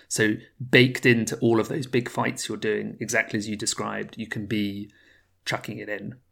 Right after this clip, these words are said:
You could commit Dark Ritual, remove three doom from a card so it has no wild icons, but you've still cleared three doom.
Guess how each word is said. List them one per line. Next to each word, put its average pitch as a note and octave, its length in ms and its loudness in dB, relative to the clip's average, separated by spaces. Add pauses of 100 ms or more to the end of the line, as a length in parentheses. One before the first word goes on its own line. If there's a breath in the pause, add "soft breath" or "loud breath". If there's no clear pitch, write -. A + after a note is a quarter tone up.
(440)
You C3+ 100 2
could C#3+ 160 4
commit F#3+ 320 6
Dark C3+ 220 6
Ritual, B2+ 400 2
remove C3+ 380 8
three A#2+ 180 6
doom A#2 240 4
from A2 160 -2
a G#2 40 -4
card G#2+ 380 0
so A2 120 -2
it - 80 -4
has G#2+ 180 -2
no G#2+ 180 2
wild G#2+ 300 2
icons, G#2 720 -4 (920)
but B2+ 200 2
you've A#2+ 120 0
still D3+ 220 6
cleared A#2 320 6
three A2+ 160 0
doom. A2+ 380 0